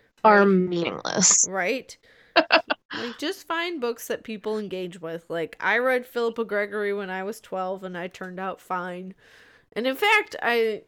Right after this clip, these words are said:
Speaker 2: learned to love a lot of history 'cause I read Philippa Gregory. Did my mom later say, "Ooh, gosh," when she read The Other Boleyn Girl, she was like, "I can't believe we let you read that book when you were twelve"? Sure. But
Speaker 1: Uh-huh,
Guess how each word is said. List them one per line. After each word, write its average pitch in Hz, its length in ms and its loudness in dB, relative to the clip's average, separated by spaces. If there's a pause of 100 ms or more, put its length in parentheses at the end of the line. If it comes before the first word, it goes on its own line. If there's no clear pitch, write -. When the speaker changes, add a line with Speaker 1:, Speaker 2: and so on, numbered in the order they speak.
(160)
Speaker 2:
learned 202 360 -4
to 240 80 -4
love 226 220 2
a 233 40 0
lot 240 220 4
of 330 80 0
history 185 560 0
'cause 202 260 -4
I 185 140 2
read 180 320 -2
Philippa 190 340 -4
Gregory. 180 540 -4 (320)
Did 233 160 6
my 226 160 4
mom 233 420 4
later 240 640 0
say, 226 260 0
"Ooh, 320 460 4
gosh," 233 400 2
when 208 160 -8
she 240 260 -8
read 262 280 0
The 254 80 0
Other 269 180 -2
Boleyn 247 300 -2
Girl, 285 300 2
she 214 180 -6
was 214 100 0
like, 208 380 -4
"I 190 80 -4
can't 226 260 -8
believe 226 180 0
we 240 140 -2
let 233 240 -6
you 233 100 -8
read 233 200 -8
that 285 180 -4
book 320 180 -6
when 311 140 -8
you 359 100 -10
were 359 100 -8
twelve"? 370 360 -6 (180)
Sure. 262 600 -2 (1040)
But 240 320 6
Speaker 1:
Uh-huh, 349 160 6